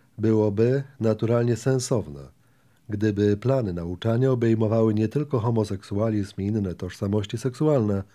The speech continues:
ale także uwzględniałyby pedofilię. Gdyby uznano pedofilię za orientację seksualną, to nie można by nawet wtedy krytykować pedofilii.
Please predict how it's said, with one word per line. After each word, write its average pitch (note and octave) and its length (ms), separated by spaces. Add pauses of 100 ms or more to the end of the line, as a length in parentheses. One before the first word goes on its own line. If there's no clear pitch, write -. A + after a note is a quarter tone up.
(420)
ale C#3+ 260
także G#2 460
uwzględniałyby G2+ 1000
pedofilię. B2+ 580 (1800)
Gdyby A2+ 380
uznano C3+ 400
pedofilię A#2 640
za G2 140
orientację G#2 480
seksualną, F#2+ 720 (680)
to A#2 140
nie G#2+ 140
można G#2 380
by C#3 120
nawet A2+ 340
wtedy A2+ 300
krytykować A#2 600
pedofilii. E2+ 640